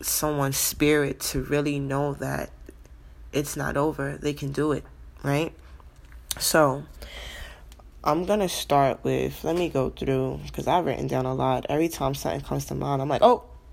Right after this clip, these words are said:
let me write that." <laughs> Okay, so since I just actually finished, um, sharing how I started my twenties,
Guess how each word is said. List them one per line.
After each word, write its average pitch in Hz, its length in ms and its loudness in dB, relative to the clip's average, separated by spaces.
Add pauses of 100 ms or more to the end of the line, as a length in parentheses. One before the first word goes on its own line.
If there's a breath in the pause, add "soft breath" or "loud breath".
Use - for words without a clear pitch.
(120)
let 135 100 0
me 139 100 2
write 135 200 -2
that." 180 480 6 (120)
<laughs> 180 440 -2 (1120 loud breath)
Okay, 220 340 8
so 196 320 6
since 240 560 4
I 165 380 8
just 151 520 0 (100)
actually 143 580 0
finished, 135 800 -2 (120)
um, 120 420 -4 (720)
sharing 143 640 0
how 135 300 0
I 139 100 -2
started 139 500 2
my 160 160 0
twenties, 170 520 -4